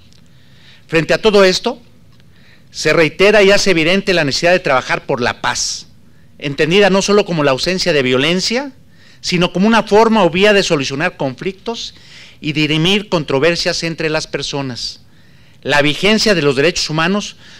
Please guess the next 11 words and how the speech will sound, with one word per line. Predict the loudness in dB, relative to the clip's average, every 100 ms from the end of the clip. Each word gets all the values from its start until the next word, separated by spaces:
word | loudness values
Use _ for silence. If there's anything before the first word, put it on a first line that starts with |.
| -18
solo | -2 4 6
es | 4
posible | 4 0 0 0 0 0
cuando | 0 2
hay | 0
paz. | 0 0 0 -2 -6 -12 -16 -20 -20 -20 -14
Sin | -8 -4 0
ella | 2 2 2
no | 2
hay | 0
justicia, | -2 -6 -4 -4 -2 -4